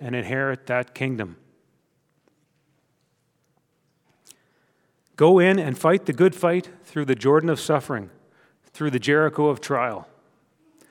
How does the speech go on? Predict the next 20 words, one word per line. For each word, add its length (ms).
Go 180
forward 340
and 140
fight 220
the 60
good 220
fight 300
against 320
those 200
enemies 460
who 100
want 220
to 60
prevent 360
you 120
from 220
entering 380
your 140
promised 480
inheritance, 720